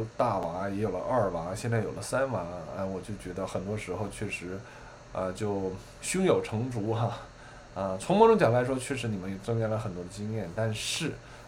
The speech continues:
啊，这一点真的不能忽略，就是每个孩子出生之后，他们的本身各自的这种气质特点哈，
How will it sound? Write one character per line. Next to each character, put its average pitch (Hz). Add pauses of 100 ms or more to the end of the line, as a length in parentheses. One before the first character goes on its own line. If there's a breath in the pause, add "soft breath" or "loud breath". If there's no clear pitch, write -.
(100)
啊， 92 (380)
这 -
一 135
点 104 (140)
真 110
的 110 (120)
不 104
能 90
忽 90
略， 90
就 85
是 90
每 90
个 107
孩 98
子 98
出 131
生 156
之 160 (100)
后， 175
他 180
们 143
的 131 (100)
本 101
身 135 (220)
各 175
自 220
的 85
这 104
种 85
气 -
质 107
特 123
点 104
哈， 101